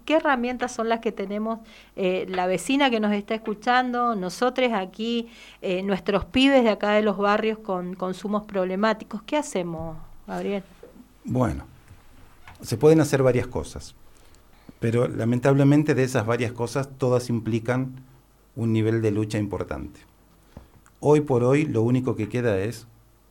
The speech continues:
Speaker 2: la lucha. La lucha organizada y que borremos las diferencias y empecemos a luchar entre todos. Entonces, sumarse a los sindicatos,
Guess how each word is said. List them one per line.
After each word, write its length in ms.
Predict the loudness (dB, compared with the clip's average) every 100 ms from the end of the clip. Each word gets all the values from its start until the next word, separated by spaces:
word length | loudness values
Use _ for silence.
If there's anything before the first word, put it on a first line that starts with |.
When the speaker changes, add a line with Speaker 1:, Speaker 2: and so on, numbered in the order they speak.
| _
Speaker 2:
la 200 | -6 -4
lucha. 320 | -6 -10 -16 -20 _ _ _ _ _ _ _ _ _ -8
La 140 | -4
lucha 440 | -2 2 2 2 -4 -16 -8
organizada 880 | -6 -4 -6 -2 2 4 2 0 -4 -16 -20 _ _ _ _ -4
y 300 | 0 0 -4 -12
que 380 | -6 -2 0 -2 -10 -20 _ _
borremos 920 | -6 -2 -2 0 0 0 -2 -4 -8 -18 _ _ _ _
las 180 | -6 -6
diferencias 880 | -4 -2 2 2 0 -2 -6 -8 -18 _ _ _ _ _ _ _ -6
y 160 | -2
empecemos 580 | 0 0 -2 -2 -4 -2
a 40 | -2
luchar 300 | -2 -2 0
entre 240 | -2 -4
todos. 460 | -8 -10 -12 -20 -20 _ _ _ _ _ _
Entonces, 640 | -8 -4 -2 -2 -4 -6 -10
sumarse 760 | -4 2 4 4 2 -2 -4 -6 -16 _ _ _
a 80 | -6
los 140 | -6
sindicatos, 800 | 0 2 2 2 2 0 -4 -8